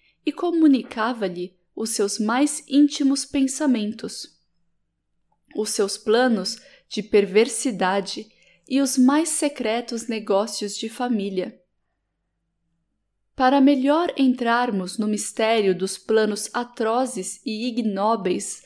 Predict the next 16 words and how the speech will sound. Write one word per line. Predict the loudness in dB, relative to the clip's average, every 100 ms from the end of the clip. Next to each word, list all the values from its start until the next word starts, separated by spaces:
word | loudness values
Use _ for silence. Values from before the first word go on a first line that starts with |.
| -20 -20 _
das | 0 0 0
satânicas | -4 -4 -2 4 6 6 2 -2 -6 -4
maquinações | 0 -2 -2 0 0 -2 0 2 2 0
de | -2
Leôncio, | -2 0 0 -2 -4 -6 -10 -12 _ _ _ _ _ _ 0
ouçamos | 0 -2 0 0 2 -2 -4 -6
a | -6
conversação | -6 -6 -4 -2 -4 -4 -4 0 0 0 -2
íntima | 4 4 4 -2 -4 -6 -10 _ _ _
que | -2 -2
vão | 0 -2 -2
tratar | -2 -4 -2 -2 -2 -6 _ _ -2
estes | -2 -2 -8 -8 -8
dois | 2 4 4 0 -4 -2
entes | 0 0 -2 -6 -6 -6 _
dignos | -2 0 4 2 2 -6